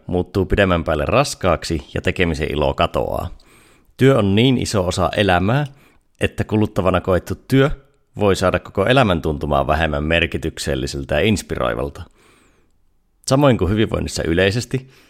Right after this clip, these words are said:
negatiivinen kokemus työstä ja siitä seuraavat stressi ja ahdistus voivat luoda noidankehää, jossa on yhä vaikeampi löytää tekemisen iloa tai flowta jatkossakaan. Tässä podissa käydään läpi ajattelumalleja ja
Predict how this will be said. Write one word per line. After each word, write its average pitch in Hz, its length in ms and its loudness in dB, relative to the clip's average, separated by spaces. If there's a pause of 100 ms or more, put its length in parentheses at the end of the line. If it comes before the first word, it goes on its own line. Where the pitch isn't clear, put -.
(120)
negatiivinen 98 560 2
kokemus 85 460 -2
työstä 117 420 0 (240)
ja - 80 -14
siitä 101 240 0
seuraavat 87 960 0
stressi - 520 -2
ja 76 140 2
ahdistus 117 640 0 (360)
voivat 113 280 2
luoda 101 240 0
noidankehää, 82 840 2 (240)
jossa 87 300 -2
on 76 80 2
yhä 82 200 2
vaikeampi 87 560 2
löytää 67 680 -2
tekemisen 78 520 -2
iloa 73 280 0
tai 73 180 0
flowta 73 320 -2
jatkossakaan. - 680 -4 (880)
Tässä - 260 -2
podissa 107 500 -2 (420)
käydään 90 380 0
läpi 90 340 -6 (680)
ajattelumalleja 87 1000 0
ja 73 140 0